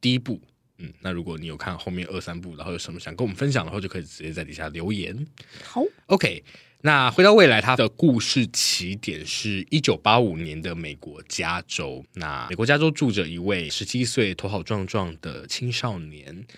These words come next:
Speaker 1: 他的名字叫做麦佛莱。<laughs> 我的中文真的好那个，马蒂麦佛莱。在电影中应该比较常听到的名字是 Marty，对不对？马蒂的部分。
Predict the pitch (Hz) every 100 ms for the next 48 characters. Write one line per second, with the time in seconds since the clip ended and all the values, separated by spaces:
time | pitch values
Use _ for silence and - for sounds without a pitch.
0 | - _ - 95 82 85 87 82 - 92
1 | 85 90 95 117 92 - - 73 92 90
2 | 80 - - - 143 127 120 113 117 87
3 | 110 - - - 104 - - - - -
4 | - 127 120 233 202 175 175 127 104 90
5 | 95 80 87 _ _ _ 131 120 120 90
6 | 104 107 104 87 95 85 82 98 92 82
7 | 78 71 71 85 87 - - 85 80 90
8 | - - _ - 139 - - - 156 -
9 | 78 - 76 -